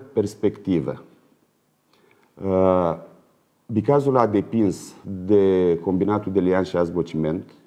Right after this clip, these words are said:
în mare măsură și odată ce acesta și-a restructurat activitatea, nu a apărut nimic care să, să-l înlocuiască. Sunt câteva afaceri destul de mici ca dimensiuni, dar, uh,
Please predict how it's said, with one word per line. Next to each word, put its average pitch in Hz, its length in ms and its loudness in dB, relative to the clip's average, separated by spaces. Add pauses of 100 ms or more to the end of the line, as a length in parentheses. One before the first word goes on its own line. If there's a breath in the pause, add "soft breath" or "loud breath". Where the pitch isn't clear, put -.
în 85 120 -6
mare 90 220 2
măsură 87 500 -2
și - 140 -12
odată 120 340 -2
ce 104 120 -4
acesta 98 360 -4
și-a 90 200 -2
restructurat 87 800 -6
activitatea, 101 840 -6 (840 loud breath)
nu 117 280 -2
a 131 60 4
apărut 110 420 0
nimic 104 560 -2
care 87 260 0
să, 82 640 0
să-l 87 220 -2
înlocuiască. 80 760 -2
Sunt 160 340 -2
câteva 98 400 -2
afaceri 120 640 -4
destul 110 340 -2
de 101 100 2
mici 101 280 0
ca 90 480 0
dimensiuni, 87 720 -2 (720 loud breath)
dar, 110 400 2
uh, 107 520 4